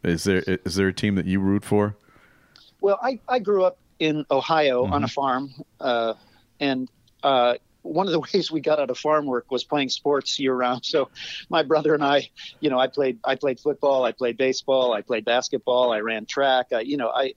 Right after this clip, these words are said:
Speaker 2: I was active. I mean, so baseball, you know, I loved as much as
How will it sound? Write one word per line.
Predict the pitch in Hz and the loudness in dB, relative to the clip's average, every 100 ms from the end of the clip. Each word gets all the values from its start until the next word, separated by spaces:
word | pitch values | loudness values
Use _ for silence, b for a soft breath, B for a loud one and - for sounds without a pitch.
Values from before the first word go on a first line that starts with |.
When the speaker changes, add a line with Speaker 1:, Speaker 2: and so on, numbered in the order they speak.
| _ | _
Speaker 2:
I | 139 143 | -2 0
was | 143 120 - | 0 -4 -2
active. | 139 - 131 113 | -2 0 -2 -2
I | 135 | -4
mean, | 135 127 - | -4 -6 -6
so | - 160 165 _ | -2 -2 -2 _
baseball, | 196 190 - 165 147 B B B B B _ | 0 0 2 2 2 B B B B B _
you | 160 | -2
know, | 143 | 0
I | 147 | 2
loved | 147 147 147 123 | 2 2 2 0
as | 131 | -4
much | 143 135 143 | -2 -4 -4
as | 120 - | -4 -8